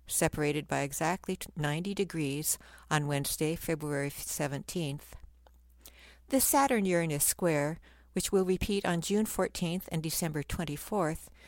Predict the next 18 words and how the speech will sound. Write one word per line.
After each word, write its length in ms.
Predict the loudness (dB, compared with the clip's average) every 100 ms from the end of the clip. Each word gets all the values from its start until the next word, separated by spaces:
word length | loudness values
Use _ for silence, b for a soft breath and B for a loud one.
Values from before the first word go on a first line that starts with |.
| B B B
is 240 | 4 6
the 100 | 4
most 280 | 4 4 4
significant 560 | 0 0 0 0 -2 0
astrological 720 | 0 0 -2 0 -2 0 0
influence 540 | 2 0 0 -2 -2 -4
of 80 |
twenty 280 | -4 -2 -2
twenty-one. 680 | -2 -2 -2 0 0 0 -4 -10 -18 B B B B B B
It 120 | 0 4
represents 520 | 6 6 4 2 2
a 60 |
challenge 580 | 0 0 2 0 0 -2 -2
to 100 | 0
our 140 | 0
plans 500 | 0 -2 -2 -2 -2
and 80 | -4
expectations, 1040 | -4 -4 -4 -2 0 0 0 -2 -2 -6